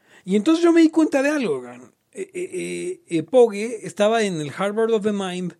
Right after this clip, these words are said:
en el que nadie le preguntó la respuesta. Lo que pasó fue esto, Gonz. Pogue estaba en su casa viendo C N N y alguien habló sobre el problema migratorio y a alguien se le ocurrió decir que, bueno, el problema era la pobreza.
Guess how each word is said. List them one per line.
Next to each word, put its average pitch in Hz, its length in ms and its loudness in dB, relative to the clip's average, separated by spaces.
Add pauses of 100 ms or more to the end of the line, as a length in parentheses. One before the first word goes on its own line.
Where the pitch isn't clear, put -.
(300)
en 170 120 -2
el 185 160 -2
que 214 100 -4
nadie 320 380 4
le 277 120 2
preguntó 190 500 -2
la 254 120 -2
respuesta. 180 460 -2
Lo 170 100 -2
que 185 80 -12
pasó 226 240 0
fue 269 180 -4
esto, 220 220 -4
Gonz. 120 340 -12 (1600)
Pogue 247 160 2
estaba 277 240 -2
en 247 60 -2
su 208 120 -6
casa 220 260 -2
viendo 202 260 -6
C 190 160 -4
N 180 220 -6
N 131 220 -10 (1080)
y 165 120 0
alguien 233 220 2
habló 196 260 2
sobre 196 260 0
el 139 40 -6
problema 190 440 -2
migratorio 185 840 0
y 151 100 -2
a 165 60 4
alguien 185 200 -2
se 180 100 -4
le 160 80 0
ocurrió 156 260 -2
decir 185 240 -4
que, 180 100 -6
bueno, 165 160 -4
el 127 60 -10
problema 139 260 -6
era 165 80 -6
la 156 160 -4
pobreza. 190 420 -12